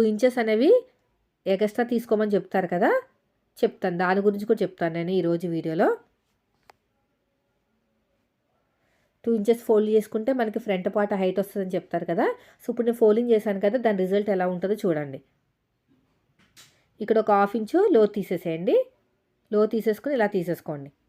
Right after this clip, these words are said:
So ఇక్కడ కూడా అయిపోయింది. తర్వాత వచ్చేసి ఫ్రంట్ పార్ట్ నెక్, బాడీ మీదకి వెళ్ళిన తర్వాత బ్లౌజ్ ఎలా ఉంటుందో అలా పెట్టేసుకోండి. ఓకేనా? బాడీ మీదకి వెళ్ళిన తర్వాత బ్లౌజ్ ఎలా ఉంటుందో అలా పెట్టేసుకోవాలి.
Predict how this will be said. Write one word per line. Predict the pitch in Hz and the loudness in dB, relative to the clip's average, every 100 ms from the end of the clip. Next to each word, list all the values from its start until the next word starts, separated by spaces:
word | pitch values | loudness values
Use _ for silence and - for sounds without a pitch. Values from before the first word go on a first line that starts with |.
| _ _ _ _ _ _ _ _ _ _ _ _ _ _ _ _ _ _ _ _ _ _ _ | _ _ _ _ _ _ _ _ _ _ _ _ _ _ _ _ _ _ _ _ _ _ _
So | 226 | -6
ఇక్కడ | 220 208 | -2 0
కూడా | 233 196 | 2 2
అయిపోయింది. | 185 185 170 247 508 - _ _ _ _ _ | 0 -2 0 2 2 0 _ _ _ _ _
తర్వాత | 226 208 262 269 240 | 0 4 2 2 -2
వచ్చేసి | 226 214 349 403 - | -2 0 2 2 0
ఫ్రంట్ | 214 214 233 | -2 -2 -2
పార్ట్ | 233 226 175 | -2 -2 -6
నెక్, | - 196 294 508 _ _ _ 190 | -2 2 2 0 _ _ _ 0
బాడీ | 202 220 311 302 | 2 4 4 2
మీదకి | 262 247 | 2 2
వెళ్ళిన | 220 214 | 2 0
తర్వాత | 208 233 | 0 0
బ్లౌజ్ | 202 208 226 208 | 4 4 4 2
ఎలా | 202 208 | 2 0
ఉంటుందో | 196 196 196 523 571 _ _ _ _ _ _ _ _ _ 214 | -2 -2 2 2 0 _ _ _ _ _ _ _ _ _ 0
అలా | 233 | 2
పెట్టేసుకోండి. | 233 220 208 - 165 143 - _ _ _ _ _ _ _ - 180 | 2 2 -2 -2 -6 -8 -14 _ _ _ _ _ _ _ -8 -6
ఓకేనా? | 180 240 381 523 _ _ - | -2 0 0 -2 _ _ -2
బాడీ | 196 202 240 285 | 2 4 4 2
మీదకి | 247 240 | 2 2
వెళ్ళిన | 226 214 | 0 0
తర్వాత | 208 226 190 | 0 0 -2
బ్లౌజ్ | 196 214 233 202 | 2 2 4 4
ఎలా | 202 202 | 2 0
ఉంటుందో | 185 196 220 302 | -2 0 2 4
అలా | - 190 | 2 0
పెట్టేసుకోవాలి. | 185 208 202 202 170 | -2 -2 -2 -2 -2